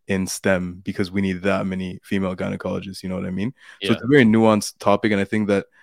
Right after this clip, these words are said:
Speaker 1: people are coming at it too black and white. Some people are in one extreme saying that women should literally dedicate their lives to a career,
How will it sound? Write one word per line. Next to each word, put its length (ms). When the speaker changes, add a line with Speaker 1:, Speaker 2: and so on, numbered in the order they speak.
Speaker 1:
people 240
are 40
coming 260
at 100
it 100
too 160
black 240
and 100
white. 280
Some 180
people 240
are 60
in 100
one 120
extreme 380
saying 240
that 180
women 240
should 280
literally 380
dedicate 380
their 120
lives 340
to 120
a 40
career, 440